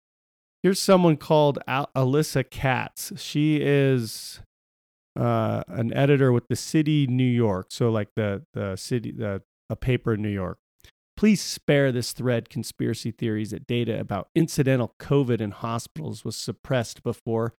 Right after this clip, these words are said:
Before vaccinations, and especially in first wave, being in a hospital and having covid infection was a whole different and more deadly ordeal for most people." Well, again, she's saying, 'cause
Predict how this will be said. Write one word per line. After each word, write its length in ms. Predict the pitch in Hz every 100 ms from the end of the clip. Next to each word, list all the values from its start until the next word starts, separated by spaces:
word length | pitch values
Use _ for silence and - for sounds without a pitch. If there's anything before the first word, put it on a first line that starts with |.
| _ _ _ _ -
Before 240 | 143 196
vaccinations, 680 | 185 175 - 170 165 160 151
and 80 | 139
especially 500 | 135 - 165 - 151
in 80 | 135
first 300 | 151 147 -
wave, 400 | 143 143 139 -
being 240 | 165 156
in 80 | 139
a 40 |
hospital 460 | 117 135 135 - 123
and 80 | 120
having 260 | 135 120
covid 340 | 113 139 131 120
infection 400 | 117 131 - 123
was 100 | 104
a 100 | 101 -
whole 140 | 180 156
different 400 | 139 - 120 -
and 140 | 113
more 180 | 123 127
deadly 400 | - 139 139 131
ordeal 360 | 123 117 117 95
for 160 | -
most 360 | 104 107 101 -
people." 460 | 120 113 69 - _ _ _ _ _ _ _ _ _ _ _ -
Well, 80 | 139
again, 260 | 160 120
she's 240 | - 147 -
saying, 340 | 156 139 -
'cause 260 | 139 127